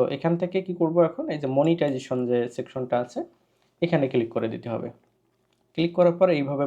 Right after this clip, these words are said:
মনিটাইজেশনের ওভারভিউ দেখতে পাবেন। এখান থেকে ভিউ পেজ এলিজিবিলিটি, এখানে যদি ক্লিক করেন দেখেন সেটআপ অপশন পাবেন, অথবা এখান থেকে দেখেন সেটআপ অপশন চলে আসছে, নিচের দিকে সেটআপ অপশন আছে, যে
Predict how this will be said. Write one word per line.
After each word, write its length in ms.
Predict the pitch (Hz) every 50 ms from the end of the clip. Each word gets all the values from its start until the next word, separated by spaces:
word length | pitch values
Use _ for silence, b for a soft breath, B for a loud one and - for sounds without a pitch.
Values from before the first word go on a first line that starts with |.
| 139 135
মনিটাইজেশনের 720 | 135 139 139 147 139 135 135 135 - - 131 131 131 131 - b b b b b b b 151
ওভারভিউ 360 | 131 143 151 143 143 151 156 147 143
দেখতে 180 | 143 139 - 139 139
পাবেন। 200 | 131 - - - - - -
এখান 160 | - - 202 208 202
থেকে 180 | 170 170 - 185 247 - - _ - 131
ভিউ 200 | 143 160 170 180 190 196 - - _ -
পেজ 240 | - 156 156 156 156 156 - _ _ _ _ _ - 180
এলিজিবিলিটি, 600 | 180 185 185 165 156 160 127 127 123 123 - 165 208 180
এখানে 200 | 170 170 156 156 151
যদি 120 | 151 143 - -
ক্লিক 160 | - 147 139 139 -
করেন 160 | 156 180 190 170 143
দেখেন 160 | 127 127 - 135 -
সেটআপ 220 | - 151 - 139 139 135
অপশন 220 | 135 - - 139 139 139
পাবেন, 220 | 131 131 - 175 208 208 b b b b b b b b b 156
অথবা 220 | 156 - 165 180 170 156
এখান 160 | 151 - 175 175 170
থেকে 140 | 165 160 160 151
দেখেন 200 | 147 - - 147 143 -
সেটআপ 240 | - 139 - 139 131 127
অপশন 200 | 131 - - 131 131 -
চলে 140 | 131 123 123 123
আসছে, 220 | 127 123 - - 135 131 127 123 123 123
নিচের 240 | 123 123 - 123 123 120
দিকে 140 | 120 123 120 117
সেটআপ 220 | - - 123 123 123 117
অপশন 200 | - - 127 120 120
আছে, 140 | - - - - _ _ _ _ _ _ - - 135
যে 80 | 147